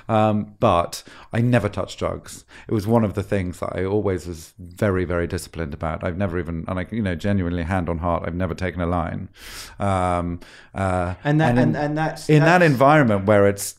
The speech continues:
Speaker 2: that's
Speaker 1: quite
Speaker 2: so,
Speaker 1: everywhere.
Speaker 2: you know, and I, I'm gonna be honest, not you as an individual,
Speaker 1: Yeah.
Speaker 2: but anyone in that,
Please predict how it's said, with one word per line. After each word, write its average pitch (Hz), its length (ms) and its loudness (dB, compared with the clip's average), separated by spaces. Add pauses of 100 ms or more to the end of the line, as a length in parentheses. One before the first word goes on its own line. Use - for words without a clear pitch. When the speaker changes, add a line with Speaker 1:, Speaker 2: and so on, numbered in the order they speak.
(120)
Speaker 2:
that's 143 240 -2
Speaker 1:
quite 139 240 6
Speaker 2:
so, 131 60 6
Speaker 1:
everywhere. 110 440 4
Speaker 2:
you 131 80 2
know, 131 200 2
and 131 140 0
I, 147 100 4
I'm 135 180 0
gonna 143 160 0
be 143 140 4
honest, 127 280 0
not 147 320 -2
you 135 200 4
as 110 120 2
an 127 60 0
individual, 117 480 2
Speaker 1:
Yeah. 78 80 -4
Speaker 2:
but - 160 -6
anyone 123 580 -2
in 123 240 -2
that, 123 160 -2